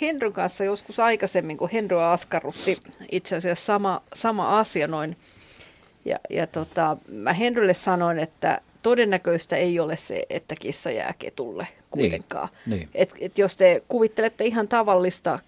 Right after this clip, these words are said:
Speaker 1: kissaa, niin kissa pitää puolensa koiraa vastaan tosi hyvin.
Speaker 2: Kyllä.
Speaker 1: Ja mä luulen, että, että sekin kettu, joka on kissa lähtenyt y-, yrittämään, niin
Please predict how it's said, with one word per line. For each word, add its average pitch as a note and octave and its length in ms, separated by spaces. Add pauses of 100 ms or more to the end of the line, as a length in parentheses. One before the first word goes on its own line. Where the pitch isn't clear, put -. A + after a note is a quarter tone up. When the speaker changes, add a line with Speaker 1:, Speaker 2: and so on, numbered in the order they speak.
Speaker 1:
kissaa, F#3 440
niin E3 120
kissa F#3+ 240
pitää F3 300
puolensa G3 500
koiraa D#3+ 380
vastaan D#3+ 380 (100)
tosi D3+ 380
hyvin. F3+ 320 (100)
Speaker 2:
Kyllä. F2 280 (220)
Speaker 1:
Ja E3 100
mä F3 140
luulen, F3 360
että, D#3 380 (960)
että G3 300
sekin G3 340
kettu, F3 300
joka F3 300
on F3 140
kissa F#3 320
lähtenyt E3+ 480
y-, - 180 (100)
yrittämään, E3+ 680
niin E3 200